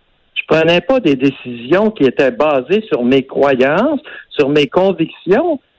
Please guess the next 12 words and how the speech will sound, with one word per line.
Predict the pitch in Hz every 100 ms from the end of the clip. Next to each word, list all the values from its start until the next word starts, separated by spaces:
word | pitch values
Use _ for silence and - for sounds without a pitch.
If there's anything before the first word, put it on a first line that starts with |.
| _
Tout | - 233
le | 180 139
monde, | 156 240 330 233
celui | 226 233 349
qui | -
est | 208 -
athée | 147 - 147
aussi, | 127 139 - 330 339
prend | 220 202
des | 180 170
décisions, | 156 151 - 127 175 196 - - - -
euh, | 135